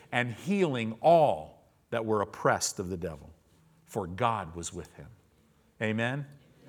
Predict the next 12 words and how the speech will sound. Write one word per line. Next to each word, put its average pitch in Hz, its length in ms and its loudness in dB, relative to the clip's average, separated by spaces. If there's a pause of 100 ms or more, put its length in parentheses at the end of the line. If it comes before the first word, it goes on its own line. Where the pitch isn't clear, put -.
(300)
The 104 60 -6
God 127 280 4
of 139 80 -2
heaven's 147 340 2
a 143 60 0
healer. 117 500 -2 (300)
His 135 320 2
word 175 640 4 (240)
is 107 220 -2
full 117 260 -2
of 85 140 -6
life. 139 600 0